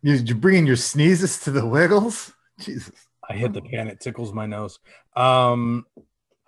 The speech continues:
Speaker 2: I wanted to bring up a conversation. There's something dying in my attic.
Speaker 1: You wanna
Speaker 2: So
Speaker 1: talk about it right now?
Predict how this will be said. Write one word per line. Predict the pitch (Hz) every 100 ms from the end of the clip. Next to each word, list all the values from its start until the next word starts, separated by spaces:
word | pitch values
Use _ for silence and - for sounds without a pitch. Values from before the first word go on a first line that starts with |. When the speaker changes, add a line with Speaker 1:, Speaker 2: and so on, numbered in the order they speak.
| _ _ -
Speaker 2:
I | 135 135 139 135 120
wanted | 143 165 175
to | - 156
bring | 131 131 123
up | 113 104 - _ _ _ _
a | 113
conversation. | - 123 113 104 113 104 - 92 87 _ _ _ _ _ _ _ _ _ _ _ _ _ _ _ _ _ _ -
There's | 120 110
something | - 131 131 - 135 147 143 139 - - _ _ -
dying | 120 117 104 95 92 _ _ _ _ _ _
in | 113 104
my | 95
attic. | 85 80 - - - _ _ _ _ _ _ _ _ _ _ _ _ _ - _ _ _ - _ _ _ - - _ _
Speaker 1:
You | 95 92
wanna | 98 123 117
Speaker 2:
So | - _
Speaker 1:
talk | 110 101 98
about | 107 101
it |
right | 107 104 104
now? | 107 92 -